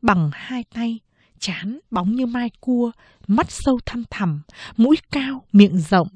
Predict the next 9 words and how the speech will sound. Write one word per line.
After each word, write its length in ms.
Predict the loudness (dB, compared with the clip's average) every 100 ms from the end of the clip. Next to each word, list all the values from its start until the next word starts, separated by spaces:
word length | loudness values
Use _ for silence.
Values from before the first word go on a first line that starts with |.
| -18 -4
đôi 160 | 2 4
môi 220 | 4 0 0
chúm 240 | 0 0 -2
chím 400 | -2 2 2 -2 0
như 340 | 2 4 4
nụ 200 | 2 2 -2
hoa 140 | -8
hồng. 340 | -4 0 0 -2 -8 _ _ _ _ _ -20 -16 0
Chị 160 | 0